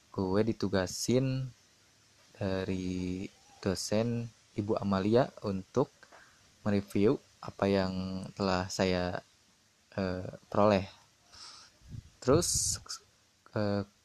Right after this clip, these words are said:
gue dari kelas enam B atau semester enam. Terus untuk nomor induk mahasiswa satu satu tujuh tujuh nol enam nol nol tiga tujuh.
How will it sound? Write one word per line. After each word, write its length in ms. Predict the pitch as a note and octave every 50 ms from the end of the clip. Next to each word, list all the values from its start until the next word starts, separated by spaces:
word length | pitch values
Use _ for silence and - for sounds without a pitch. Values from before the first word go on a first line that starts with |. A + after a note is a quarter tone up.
| _ - - - - -
gue 200 | - A2 A2 A#2+ B2+
dari 240 | A#2+ G#2+ G#2 G#2
kelas 320 | G2+ - G#2 G2 F#2+ G2 - - - - - - - - - - - - - -
enam 480 | G#2+ G2+ G2+ G2 F#2+ G2 F#2+ F#2 F#2
B 320 | F#2 G2 G2 A2+ C#3 - _ _ _ _ - - - - - - - - -
atau 80 | - G2
semester 400 | G2 - G#2 G2 - - - -
enam. 480 | G2 F#2+ F#2 F#2 G2 G#2+ A#2 B2+ C3+ - _ _ _ _ _ _ _ _ _ _ _ _ _ _ _ _ _ _ _ _ _ -
Terus 320 | - G#2 G2+ G#2+ A2+ -
untuk 560 | - G#2+ G2+ G2 - - G2 F#2 F#2 F#2 F#2 - -
nomor 480 | G2 F#2 F#2 F#2 F#2 F#2 F#2 F#2 F2+ G2 G#2+ - - - - - _ _ _ _ _ _ _ _ _ _ _
induk 320 | - A2 G2+ G2 G2 G2 - -
mahasiswa 560 | F#2+ G2 F#2 - G2 - - G#2 G2+ G#2 A2+ - -
satu 320 | - - G2+ F#2+ - G#2+ -
satu 320 | - G2+ - - B2+ -
tujuh 240 | - A2+ G#2+ G#2 G2+
tujuh 320 | - G#2+ G2+ G2+ G#2+ A2
nol 320 | G#2 G2+ G2 G2+ G2+ G2 G2
enam 320 | G2 G#2 A2 A2+ A#2 A#2+ - _ _ - - - _ _ - -
nol 160 | G#2+ G2+ G2+
nol 160 | G2 G2 G2
tiga 240 | G2+ - G2 F#2+ F#2+
tujuh. 320 | - - F#2 G2 G2+ F#2